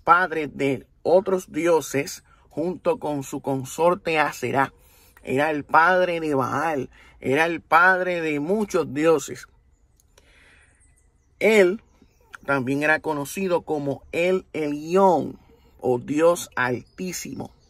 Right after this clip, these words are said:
También era conocido como El Shaddai, El de la montaña, El Olam, El Roí. Y vemos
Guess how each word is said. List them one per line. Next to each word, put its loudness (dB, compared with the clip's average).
También -2
era 2
conocido -2
como -4
El 0
Shaddai, 2
El 2
de -4
la 2
montaña, -2
El 2
Olam, 4
El 2
Roí. 2
Y -2
vemos 2